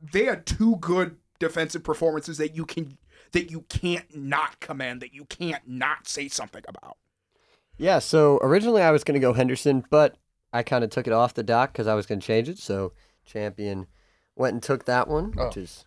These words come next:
Speaker 2: all good.
Speaker 3: Did you put that on the dock?
Speaker 2: I took it off 'cause I decided I didn't wanna use it.
Speaker 3: Ah, okay. So I'm safe.
Speaker 2: Um, yeah, so you're safe. You're good.
Speaker 3: <laughs>
Speaker 2: Um, I'm gonna go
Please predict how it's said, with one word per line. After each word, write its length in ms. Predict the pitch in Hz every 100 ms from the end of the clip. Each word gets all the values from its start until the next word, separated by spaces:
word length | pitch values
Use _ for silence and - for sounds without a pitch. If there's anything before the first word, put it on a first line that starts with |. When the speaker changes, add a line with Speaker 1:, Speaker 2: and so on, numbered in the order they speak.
| _ -
Speaker 2:
all 180 | 127
good. 280 | 110 123 110
Speaker 3:
Did 100 | 120
you 80 | 143
put 160 | - 151
that 80 |
on 100 | 151
the 80 | 151
dock? 220 | 147 160 _ _
Speaker 2:
I 60 | 113
took 180 | 143 117
it 60 |
off 260 | 113 139 123
'cause 140 | 120 107
I 180 | 98
decided 400 | 95 107 117 107
I 80 | 104
didn't 160 | 104 104
wanna 180 | 98 101
use 200 | 104 98
it. 100 | - _
Speaker 3:
Ah, 440 | 104 110 113 101 95
okay. 240 | - - 98 _ _ -
So 60 |
I'm 140 | 113 110
safe. 240 | 104 98 90
Speaker 2:
Um, 60 | 87 _ _ _ _
yeah, 180 | 107 104
so 160 | - 117
you're 140 | 110
safe. 320 | - 131 92 101
You're 80 | 95
good. 340 | 104 90 -
Speaker 3:
<laughs> 60 | -
Speaker 2:
Um, 460 | 123 117 107 98 87 _ _ _ _ _ _ _ _ _ _ _ _ _ -
I'm 160 | 160
gonna 160 | 269 302
go 340 | 247 220 175